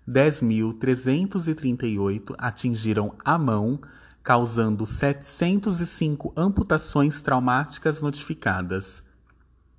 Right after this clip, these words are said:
Foram registrados também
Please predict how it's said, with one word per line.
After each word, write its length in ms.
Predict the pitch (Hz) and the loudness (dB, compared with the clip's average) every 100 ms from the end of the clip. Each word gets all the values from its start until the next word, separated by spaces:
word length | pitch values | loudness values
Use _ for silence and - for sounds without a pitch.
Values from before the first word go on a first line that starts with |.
| - - | -20 -20
Foram 480 | - - 139 131 123 | -20 4 6 8 6
registrados 840 | 107 120 117 120 - 113 104 107 - | 2 0 0 -4 0 0 0 -4 -4
também 560 | 120 117 110 104 123 | 0 2 0 0 -2